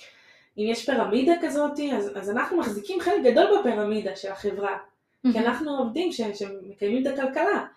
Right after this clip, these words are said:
Speaker 1: אז, אז אם לנו יהיה יותר טוב, אז גם בכללי יהיה יותר טוב. וגם ב-, מעצם זה שבזכותנו בכלל, הרבה דברים קורים פה במדינה, אז מגיע לנו איזושהי הכרה, מגיע,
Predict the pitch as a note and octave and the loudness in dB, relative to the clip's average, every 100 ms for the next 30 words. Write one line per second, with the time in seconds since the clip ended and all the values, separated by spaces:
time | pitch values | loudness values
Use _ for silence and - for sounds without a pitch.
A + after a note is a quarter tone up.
0 | _ _ _ _ _ _ G3 F#3 F3 E3+ | _ _ _ _ _ _ -10 -10 -8 -10
1 | - D#3+ F3+ - D4+ D#4+ C4+ C#4 D#4+ A#3 | -8 -10 -10 -4 2 4 4 4 4 0
2 | G3+ F3+ F3+ F3 F3 E3+ E3 E3 _ _ | -2 -4 -6 -6 -6 -8 -8 -10 _ _
3 | _ _ _ _ _ F3 - _ _ _ | _ _ _ _ _ -16 -16 _ _ _
4 | F#3 F3 - F3 F3 E4+ C4+ E3+ D#3+ F3 | -8 -8 -6 -2 2 4 2 0 -6 -16
5 | - _ E3 F3 _ _ - F#3 A3+ C4 | -20 _ -16 -16 _ _ -8 -4 0 2
6 | A3+ G#3 G3+ A3 A#3 D#4+ D#4+ C4+ E4+ C4+ | 2 2 0 0 2 2 0 2 2 2
7 | G#3 G3+ - G#3+ C#4+ F4+ D4+ G3+ - F#3 | -2 -6 -4 -2 0 2 0 -2 -6 -6
8 | F3+ - _ _ _ _ F#3+ G3 B3+ C#4+ | -6 -8 _ _ _ _ -8 4 8 8
9 | D#4 D#4+ D4 C4+ C4+ E4+ D#4 B3+ A3 B3 | 6 0 0 2 2 2 2 0 2 0
10 | G4 F4+ F4+ _ _ _ _ - G3+ F3+ | 0 -4 -8 _ _ _ _ -8 -6 -6
11 | F3 - F#3+ F#3+ C4+ D#4+ D#4 C#4 - G3+ | -10 -14 -14 -4 2 2 2 -2 -4 -6
12 | G3+ F3+ A3+ C4+ G#3+ F#3+ - | -6 -6 -2 0 -2 -4 -10